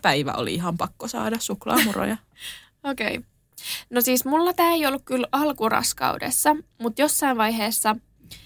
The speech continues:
Speaker 2: ja musta tuntuu, että tääkin on lapsuudesta, niin siis oli semmonen, että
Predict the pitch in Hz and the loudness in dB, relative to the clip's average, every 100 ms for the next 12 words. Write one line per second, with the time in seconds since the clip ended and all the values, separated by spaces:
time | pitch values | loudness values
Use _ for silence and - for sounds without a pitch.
0 | - _ _ _ _ 233 226 247 277 277 | -20 _ _ _ _ 2 4 4 4 4
1 | 247 - 247 247 208 180 220 - 220 262 | 4 6 6 6 0 0 0 0 0 0
2 | - 330 - _ _ _ _ 240 240 220 | 0 -2 -2 _ _ _ _ 0 2 2
3 | 214 220 214 - _ _ _ - 240 240 | 2 0 -2 -4 _ _ _ 2 4 4
4 | 233 220 220 214 226 | 2 2 0 0 0